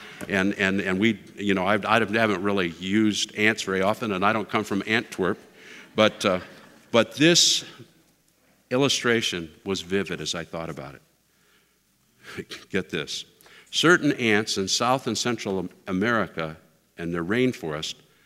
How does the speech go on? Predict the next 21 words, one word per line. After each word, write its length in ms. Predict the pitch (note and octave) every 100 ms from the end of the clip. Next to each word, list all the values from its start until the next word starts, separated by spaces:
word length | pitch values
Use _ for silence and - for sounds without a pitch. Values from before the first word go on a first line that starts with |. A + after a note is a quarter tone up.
| _ _ _
will 160 | G2 F2
lie 320 | G2 A2+ C3+
down 380 | B2 A#2 G#2 F#2
in 80 |
the 100 | F#2
potholes 680 | - - A#2 A2+ F2+ D#2+ D#2
that 120 | F2
stand 380 | - - G#2+ A2
between 380 | G#2+ G2+ G2 G2+
their 220 | F#2 F2 G2+
army 480 | G#2 F#2 D2 D2 - _ _ _ _
and 160 | E2 E2+
their 120 | D#2+
food. 460 | - G2+ D#2+ B1+ - _ _ _ _ _ _ _ _
Their 120 | G2+
bodies 680 | E2+ A2 B2 C3+ C3 - - - _ _ _ _
form 480 | - - G2+ G2 G2+ -
a 80 | F2
makeshift 680 | F#2 A#2 - - A#2+ - -
bridge, 480 | G#2 E2+ C#2 - -
allowing 540 | F2 F#2+ F#2+ F#2 F#2